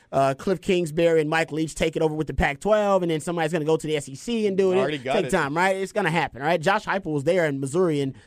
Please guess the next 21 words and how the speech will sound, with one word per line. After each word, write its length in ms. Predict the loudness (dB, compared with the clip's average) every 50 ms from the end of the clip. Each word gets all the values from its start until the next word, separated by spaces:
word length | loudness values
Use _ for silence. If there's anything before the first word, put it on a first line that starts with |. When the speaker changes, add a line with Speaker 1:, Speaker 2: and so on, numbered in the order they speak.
| _ -6
Speaker 1:
then 160 | -4 -2 0
he 120 | 0 0 2
left, 340 | 2 2 2 0 0 -2 -4
and 140 | -4 -2
I 80 | -2 -2
think 240 | -2 -2 -4 -4 -2
now 300 | -2 -2 0 0 -2 -2 -2
they 120 | -2 -2
don't 140 | 0 0 0
really 180 | 0 0 0
have 160 | 0 -2 -2 -2
an 80 | -2
air 200 | -2 -2 0 0
raid 220 | 0 0 -2 -2 -2
coach 220 | -2 -2 -2 -2
there. 160 | -4 -4 -2
My 140 | -2 -2 -2
point 260 | -2 -4 -4 -2 -2
being 160 | -2 -2 0
this, 260 | 0 -2 -2 -4 -8 -14 _ _ _ _ _ _ _ _ _ _
uh, 340 | -2 0 2 2 2 0 -2